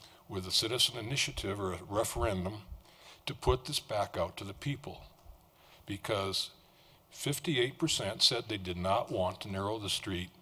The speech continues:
and here we are with options to narrow the street. And I keep hearing, "Well, that doesn't, their, their vote doesn't count because that was back in twenty fourteen or twenty fifteen or wherever." There is no expiration date.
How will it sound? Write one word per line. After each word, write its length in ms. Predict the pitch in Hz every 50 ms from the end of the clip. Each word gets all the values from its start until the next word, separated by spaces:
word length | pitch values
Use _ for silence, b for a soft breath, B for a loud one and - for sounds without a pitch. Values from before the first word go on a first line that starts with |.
| - - -
and 140 | 98 85 80 80 - -
here 180 | 95 92 95 110
we 200 | 131 139 131 123
are 320 | 107 101 98 101 113 - - - - - - -
with 280 | 107 95 92 87 - -
options 560 | - 101 87 80 - - - 85 101 - - - - - -
to 80 | - 127
narrow 320 | 110 98 85 85 82 87
the 100 | 90 95
street. 360 | - - - - 160 101 82 - - - B B B B B B B B B B -
And 120 | 117 101
I 60 | 107 104
keep 260 | - - 113 95 -
hearing, 260 | 139 147 147 127 123
"Well, 140 | 113 104 104
that 280 | 113 117 135 - -
doesn't, 380 | 117 117 113 117 117 113 - -
their, 140 | 117 123 151
their 220 | 131 110 117 120
vote 280 | 104 127 127 117 - -
doesn't 260 | 110 107 113 110 104
count 300 | - 123 123 107 92 85
because 280 | 80 - - 95 87 -
that 180 | 101 104 110
was 100 | 107 92
back 380 | - - 110 110 101 - - - 92
in 60 | 87
twenty 280 | - - 110 98 98
fourteen 680 | 92 - - 113 107 101 - - 113 107 104 101 95 82
or 100 | 73 64
twenty 300 | - - 113 110 98 90
fifteen 480 | - - 110 92 - - - 117 110 107
or 80 | 107 98
wherever." 360 | 101 110 113 113 117 - - - - B B B B B B B B B
There 140 | 156 160
is 180 | 160 165 156 -
no 160 | 151 131 131
expiration 720 | 139 127 120 - - - 139 139 135 131 127 - - 92
date. 240 | 85 87 71 67 -